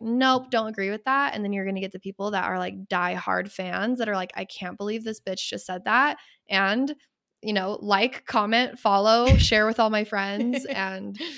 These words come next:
Speaker 1: um, yeah, that's such, such a good piece of homework.
Speaker 2: Yes.
Speaker 1: Obsessed.
Speaker 2: Yes.
Speaker 1: Um, beautiful. Okay.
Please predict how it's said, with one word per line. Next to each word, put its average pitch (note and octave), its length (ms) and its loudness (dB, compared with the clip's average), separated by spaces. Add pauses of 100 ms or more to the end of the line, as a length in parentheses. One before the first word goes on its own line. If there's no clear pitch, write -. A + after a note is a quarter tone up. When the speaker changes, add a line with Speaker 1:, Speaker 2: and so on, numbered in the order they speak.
(340)
Speaker 1:
um, A3 500 -10 (720)
yeah, G#3 240 0
that's G#3 340 -4 (100)
such, - 840 0
such - 360 -6
a G#3 60 -4
good G3 180 -8
piece G3 200 -10
of G3+ 120 -8
homework. E2+ 560 -8
Speaker 2:
Yes. G3 420 -4
Speaker 1:
Obsessed. - 500 -8
Speaker 2:
Yes. G#3+ 440 -2 (720)
Speaker 1:
Um, A3+ 500 0
beautiful. A3 560 -2 (240)
Okay. B3 240 -6